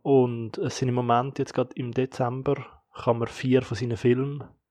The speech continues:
in verschiedenen Kinos schauen und, ähm, im,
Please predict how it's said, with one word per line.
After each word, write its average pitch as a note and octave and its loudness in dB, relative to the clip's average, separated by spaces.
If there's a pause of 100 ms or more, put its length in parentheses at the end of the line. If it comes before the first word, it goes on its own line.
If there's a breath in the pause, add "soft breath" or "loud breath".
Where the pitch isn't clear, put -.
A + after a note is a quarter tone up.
(720)
in B2 0
verschiedenen B2+ -2
Kinos C#3 0
schauen C3 6 (140)
und, A#2+ 0
ähm, A2+ -2
im, A2+ -4